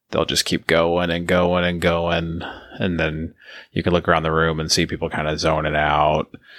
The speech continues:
and looking around at each other, waiting for the person to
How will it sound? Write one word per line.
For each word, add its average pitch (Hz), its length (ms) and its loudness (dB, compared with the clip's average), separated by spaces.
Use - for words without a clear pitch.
and 76 880 -2
looking 92 300 2
around 80 300 2
at 78 80 0
each - 220 0
other, 78 360 2
waiting 78 260 0
for 80 180 0
the 78 140 0
person 78 520 0
to 71 340 0